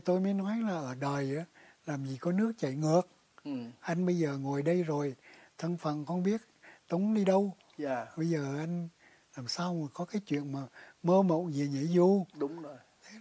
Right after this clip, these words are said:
Speaker 1: nó nói, "Nhưng mà anh, em hỏi anh,
Speaker 2: Ừ.
Speaker 1: nếu như người ta cho anh về thì anh nghĩ sao?"
Speaker 2: Ừ, ừ.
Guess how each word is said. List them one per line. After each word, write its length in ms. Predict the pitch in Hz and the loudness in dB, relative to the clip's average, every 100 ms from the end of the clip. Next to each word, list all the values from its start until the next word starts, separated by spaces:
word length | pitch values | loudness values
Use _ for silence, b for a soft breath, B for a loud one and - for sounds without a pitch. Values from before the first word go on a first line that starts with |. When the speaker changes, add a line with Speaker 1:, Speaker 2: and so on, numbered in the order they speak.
| 220 | -8
Speaker 1:
nó 80 | |
nói, 200 | 190 190 220 _ b b _ _ _ _ _ _ _ _ _ _ _ _ | -6 -6 -10 _ b b _ _ _ _ _ _ _ _ _ _ _ _
"Nhưng 280 | - 185 208 | 0 2 4
mà 180 | 196 165 | 4 4
anh, 280 | 208 202 208 | 2 2 0
em 280 | 214 202 180 | 0 0 0
hỏi 240 | 135 139 | -2 0
anh, 220 | 190 208 202 B B | 0 0 -4 B B
Speaker 2:
Ừ. 60 | 262 254 B _ | -10 -12 B _
Speaker 1:
nếu 420 | - 180 226 285 311 | 2 6 8 8 6
như 200 | 285 233 | 6 4
người 220 | 180 165 | 4 0
ta 340 | - 214 226 220 | 2 2 2 2
cho 140 | 220 | 2
anh 160 | 226 220 185 | 2 2 4
về 140 | 185 | 4
thì 140 | 180 214 | 4 2
anh 120 | 214 | 2
nghĩ 160 | 226 | 0
sao?" 440 | 247 - 247 233 170 | 0 2 2 2 -2
Speaker 2:
Ừ, 60 | - 139 127 120 - | -8 -8 -8 -10 -20
ừ. 80 | _ | _